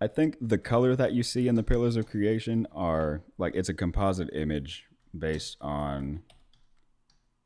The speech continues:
like, various wavelengths of light. I think if you actually looked at them, you wouldn't see it like that.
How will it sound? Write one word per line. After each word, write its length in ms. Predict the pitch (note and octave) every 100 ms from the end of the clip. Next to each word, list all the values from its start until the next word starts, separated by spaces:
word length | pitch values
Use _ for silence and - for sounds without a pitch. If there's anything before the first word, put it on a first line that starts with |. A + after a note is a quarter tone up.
| _ -
like, 140 | F2+
various 440 | D#2+ G2 G2 F#2+ E2+
wavelengths 520 | E2 E2+ D2+ E2 D2+
of 140 | B1 B1
light. 240 | B1+ - - -
I 60 | -
think 220 | F#2+ F2
if 40 |
you 100 | E2+
actually 320 | E2 F2 D#2+ C#2
looked 260 | D#2 -
at 180 | D2+ B1
them, 380 | C#2+ C2+ C#2 D#2+ _
you 140 | F2+ F2
wouldn't 200 | E2 D2+
see 160 | - D2
it 100 | G#1
like 220 | B1 -
that. 260 | G#1+ -